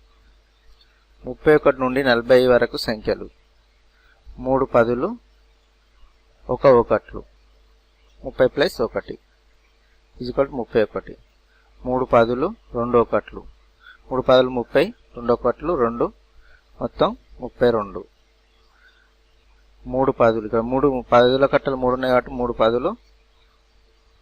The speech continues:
తర్వాత మూడు ఒకట్లు, మూడు పదులు ముప్పై, మూడు ఒకట్లు మూడు, మొత్తం ముప్పై మూడు. ఇక్కడ మూడు పదులు,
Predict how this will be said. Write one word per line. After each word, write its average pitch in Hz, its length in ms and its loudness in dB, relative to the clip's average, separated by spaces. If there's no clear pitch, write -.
తర్వాత 123 300 2
మూడు 131 480 0
ఒకట్లు, 131 480 -2
మూడు 131 200 -2
పదులు 123 320 2
ముప్పై, 139 460 -4
మూడు 123 200 0
ఒకట్లు 120 380 -2
మూడు, 123 420 -4
మొత్తం 165 340 -4
ముప్పై 165 400 -2
మూడు. 95 360 -10
ఇక్కడ 123 160 -4
మూడు 127 280 -2
పదులు, 135 520 -2